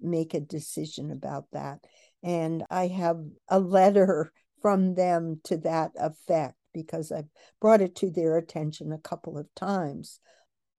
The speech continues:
This is something I'm working on and also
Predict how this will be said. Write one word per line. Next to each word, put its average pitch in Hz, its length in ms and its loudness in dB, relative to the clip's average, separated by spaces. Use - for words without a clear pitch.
This 247 260 4
is 233 180 -2
something 247 480 6
I'm 202 280 2
working 202 640 2
on 180 560 0
and 175 480 -4
also 175 1080 2